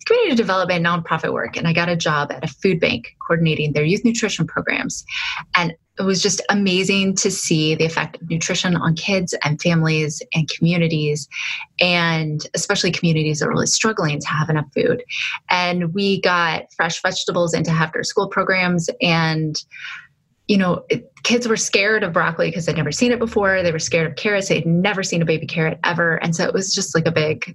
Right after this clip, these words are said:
it was a big exposure thing. And I didn't know anything about nutrition at the time, but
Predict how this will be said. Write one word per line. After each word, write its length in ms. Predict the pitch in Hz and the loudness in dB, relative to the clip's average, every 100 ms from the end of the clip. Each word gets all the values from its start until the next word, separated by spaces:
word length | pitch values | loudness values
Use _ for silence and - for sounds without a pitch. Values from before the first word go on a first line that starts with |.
| _ - | _ -20
it 80 | - | -18
was 120 | 151 | -10
a 40 | 170 | -2
big 140 | 175 | 0
exposure 540 | 196 190 - 202 262 247 | 0 -2 -2 0 0 -2
thing. 320 | 151 143 156 - - - - | -2 -4 -6 -8 -14 -12 0
And 600 | 185 185 185 175 170 165 - | 2 2 2 0 0 -4 -2
I 80 | 202 | 0
didn't 180 | 262 208 | 2 2
know 160 | 160 | 0
anything 360 | - 208 320 330 | 2 0 0 -2
about 200 | 294 262 | 0 2
nutrition 460 | 247 247 233 226 214 | 0 0 0 0 -2
at 100 | - | -2
the 80 | 190 | -2
time, 600 | 180 - 170 170 165 170 170 - - _ - | -2 0 2 2 0 -2 -6 -18 -20 _ 0
but 540 | 185 170 170 - - | 2 2 0 -4 -10